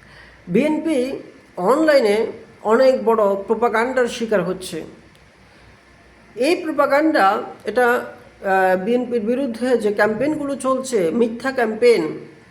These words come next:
অনেক কিছু সত্য, কিন্তু এই সত্যের এক পার্সেন্টের সঙ্গে নাইনটি নাইন পার্সেন্ট যোগ করে বিএনপিকে যেভাবে চাঁদাবাজ দল হিসেবে উপস্থাপন করছে,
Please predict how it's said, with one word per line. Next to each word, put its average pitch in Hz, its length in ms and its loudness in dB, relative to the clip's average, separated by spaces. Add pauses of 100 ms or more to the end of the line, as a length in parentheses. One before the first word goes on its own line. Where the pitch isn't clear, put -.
(640)
অনেক 233 240 2
কিছু 294 240 -4
সত্য, 311 640 -6
কিন্তু 240 300 -4 (160)
এই 330 300 2
সত্যের 302 500 -4 (140)
এক 220 260 -2
পার্সেন্টের 285 460 0
সঙ্গে 269 320 -2
নাইনটি 233 300 2
নাইন 262 220 0
পার্সেন্ট 262 440 -2 (180)
যোগ 247 280 0
করে 233 240 0 (460)
বিএনপিকে 247 800 0
যেভাবে 240 680 2 (140)
চাঁদাবাজ 220 720 0 (120)
দল 208 220 2
হিসেবে 233 640 0
উপস্থাপন 226 600 -2
করছে, 233 460 -2